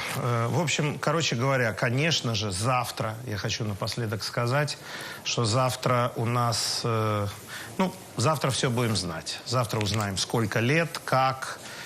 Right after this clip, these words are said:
где, с учётом срока, как сказал Степан Гавриш, с уч-, э, будет ли смягчающие обстоятельства и так далее. Хотя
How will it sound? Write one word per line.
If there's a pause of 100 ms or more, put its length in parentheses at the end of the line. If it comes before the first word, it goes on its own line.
(240)
где,
с
учётом
срока, (240)
как
сказал
Степан
Гавриш, (320)
с
уч-,
э,
будет
ли
смягчающие
обстоятельства
и
так
далее.
Хотя